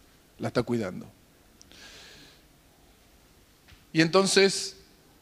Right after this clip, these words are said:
¿qué tan importante es el ministerio de Mónica para todos nosotros?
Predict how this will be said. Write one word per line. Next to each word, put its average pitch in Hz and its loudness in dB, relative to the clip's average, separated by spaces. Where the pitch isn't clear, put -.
¿qué 214 2
tan 196 2
importante 160 0
es 139 0
el 131 0
ministerio 139 4
de 127 4
Mónica 123 0
para 135 0
todos 143 4
nosotros? 127 -2